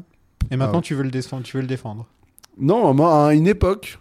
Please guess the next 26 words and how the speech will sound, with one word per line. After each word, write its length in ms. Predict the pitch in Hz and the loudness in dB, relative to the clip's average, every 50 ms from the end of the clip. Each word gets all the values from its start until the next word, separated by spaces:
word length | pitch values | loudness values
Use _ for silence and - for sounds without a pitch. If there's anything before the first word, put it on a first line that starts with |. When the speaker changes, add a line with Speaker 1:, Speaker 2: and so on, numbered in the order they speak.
| - | -12
Speaker 2:
j'ai 160 | 117 113 120 120 | -6 -4 -4 -4
cru 240 | - - 165 185 | -2 -2 -4 -2
que, 100 | 175 - | -2 -2
euh, 680 | 143 151 165 170 160 127 120 117 113 113 113 113 113 113 | 0 0 2 2 2 2 2 2 2 2 0 0 0 0
j'ai 120 | 98 113 | 0 0
cru 120 | - - 180 | -2 -2 -4
qu'il 100 | - 156 131 | -2 0 2
avait 120 | 123 123 | 2 2
été 100 | 110 127 | 0 0
mal 140 | 131 143 143 | 0 0 0
compris. 420 | 139 147 127 - 123 117 147 214 - _ _ - - | 0 -2 -2 -2 -2 -4 -4 -6 -10 _ _ -8 -4
Et 60 | 120 | -2
je 80 | 110 123 | 0 2
reste 280 | 143 147 - - - - | 0 0 0 -4 -8 -8
toujours 320 | - 220 208 214 233 208 | -6 -4 -2 -2 0 0
un 60 | 190 | 0
peu 120 | - - 185 | 0 -2 -2
persuadé 460 | 165 - 156 - - 160 156 160 180 | -2 -2 -4 -2 0 0 0 0 0
qu'il 100 | 175 156 | -2 -4
y 40 | 120 | -6
a 40 | - | -2
quand 140 | 135 135 143 | -2 0 0
même 60 | 135 | 0
une, 220 | 127 117 113 113 - - | 0 -2 -2 -4 -6 -6
une 220 | 113 123 120 123 | -4 -2 -2 0
légère, 720 | 135 156 170 175 160 139 165 170 170 175 170 156 131 110 | 2 2 2 2 2 0 0 0 0 0 0 -2 -2 -4